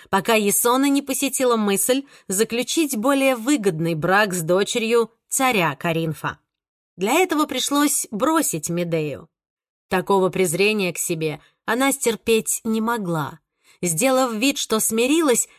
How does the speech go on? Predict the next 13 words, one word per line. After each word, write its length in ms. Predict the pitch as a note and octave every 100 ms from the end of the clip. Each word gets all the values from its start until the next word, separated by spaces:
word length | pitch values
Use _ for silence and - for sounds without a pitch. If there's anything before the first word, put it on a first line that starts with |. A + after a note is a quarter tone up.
| _ -
она 200 | E3 F3+
послала 520 | F#3+ - G#3+ A3 G#3+
царевне 600 | - G#3 A3 G#3 G3 F#3+
в 80 | F3
дар 300 | G3+ B3+ A3+
великолепный 1040 | F3+ E3 D3+ F3 F#3 G#3+ - A3 G#3 F#3+ _
пеплос. 600 | D4+ C#4+ - B2+ - - - _ _ _ _ _
Как 160 | F#3+ -
только 300 | G3+ F#3+ F#3+
девушка 560 | F#3 G#3 G3 - F#3+ - _
облачилась 840 | G3 F3 G3 F#3+ - C4+ G#3+ -
в 80 | D#3+
него, 380 | F3 E3 E3+